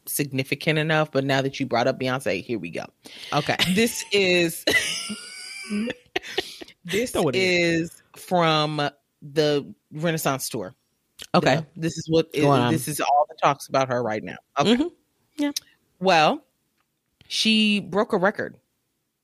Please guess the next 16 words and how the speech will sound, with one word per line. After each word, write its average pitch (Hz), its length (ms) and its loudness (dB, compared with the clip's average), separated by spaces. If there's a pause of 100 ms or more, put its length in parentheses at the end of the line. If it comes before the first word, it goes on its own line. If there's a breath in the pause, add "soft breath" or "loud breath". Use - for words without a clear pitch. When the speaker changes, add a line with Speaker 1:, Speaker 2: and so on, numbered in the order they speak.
(680)
Speaker 2:
What's 160 180 -4
the 151 80 -4
record? 143 340 -6
People? 175 300 -2 (240)
Speaker 1:
For 160 580 6
the 156 200 0
largest 170 800 2
audience 160 800 0 (260)
of 143 240 0
this 175 180 2
century 117 640 -4 (380 loud breath)
for 160 340 4
a 147 200 4
female 208 680 0
artist - 880 -2 (320)
at 151 180 2